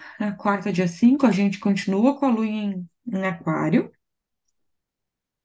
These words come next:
Cadê a lua? Tá aqui.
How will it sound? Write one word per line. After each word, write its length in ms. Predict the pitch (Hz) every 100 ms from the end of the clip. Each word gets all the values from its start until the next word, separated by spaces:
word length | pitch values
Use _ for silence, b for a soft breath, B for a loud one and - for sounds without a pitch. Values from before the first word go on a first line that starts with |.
| _ _ _ _ _ _ _ _ _ _ _ _ _ _ _ _ _ _ _ _ -
Cadê 220 | 180 180
a 60 | 175
lua? 280 | 160 151 -
Tá 80 | -
aqui. 320 | 175 - -